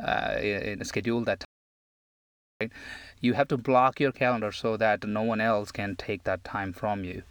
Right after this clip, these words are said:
right? So that you are prepared, uh, f-, for that time slot to appear and you can work on the tasks that you have to work on. Now,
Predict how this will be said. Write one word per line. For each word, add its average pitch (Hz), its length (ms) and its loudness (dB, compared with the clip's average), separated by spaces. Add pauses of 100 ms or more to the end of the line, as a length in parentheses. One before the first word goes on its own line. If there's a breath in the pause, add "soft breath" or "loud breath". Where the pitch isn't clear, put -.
right? 104 300 -2 (260 loud breath)
So 110 320 2
that 101 200 0
you 101 120 -2
are 92 60 -2
prepared, 131 560 2 (340 loud breath)
uh, 101 380 0 (160)
f-, 95 220 -2
for 110 160 -2
that 98 360 0
time 131 260 -2
slot 104 280 0
to 104 80 -6
appear 120 300 0
and 101 120 -4
you 95 120 -6
can 92 160 -6
work 107 240 -2
on 101 240 -2
the 90 80 -6
tasks 101 360 -4
that 90 160 -8
you 95 60 -4
have - 380 -2
to 87 60 -10
work 92 240 -8
on. - 120 -8 (1000 loud breath)
Now, 156 340 6